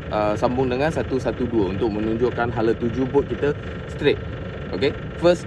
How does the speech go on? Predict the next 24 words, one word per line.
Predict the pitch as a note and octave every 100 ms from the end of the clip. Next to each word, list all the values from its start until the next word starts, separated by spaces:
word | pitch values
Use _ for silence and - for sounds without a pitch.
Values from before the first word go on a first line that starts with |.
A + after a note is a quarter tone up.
| -
you |
akan | E3 B2 C3 C3
nampak | C3+ F3+ D3+ C#3 C#3+
di | A#2+
mana | C3 C#3 C3+ C3+ C3
hala | C3+
tuju | C#3 C#3 C3+ D3
dia | D3+ D#3+ -
akan | A#2 B2+
jadi | B2 A#2+ B2
straight, | B2 - E3+ E3+ -
ah, | A#2 A2+ A2+
pada | A#2+ A#2+ A#2+
dia | B2
punya | A#2 B2 A#2+
indikator | A2+ A#2+ B2+ A#2+ C3 G#2
tu. | G2 E3+ -
Sekarang | - A2
saya | A#2 G#2
tunjukkan | G#2+ G#2+ B2 A#2
indikator | A2+ A2+ G#2+ G2+
dia. | B2 G3+ - - - - - - - - - - - - - - - - - - - - - E2
Okey, | F#2 E3+
nampak | C#3 B2 -